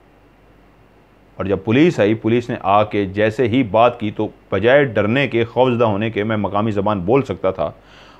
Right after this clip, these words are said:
और डरा बिल्कुल नहीं। मेरा लहजा इतना मुतमईन था कि मैंने पुलिस वाले को मुखातिब करके कहा, 'इसने धोखा दिया हमें।'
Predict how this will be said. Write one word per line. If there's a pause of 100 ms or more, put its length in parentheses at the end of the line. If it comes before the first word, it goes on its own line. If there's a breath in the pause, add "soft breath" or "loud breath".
(120 loud breath)
और
डरा
बिल्कुल
नहीं।
मेरा
लहजा
इतना (260)
मुतमईन
था
कि
मैंने
पुलिस
वाले
को
मुखातिब
करके
कहा, (1400)
'इसने
धोखा
दिया
हमें।'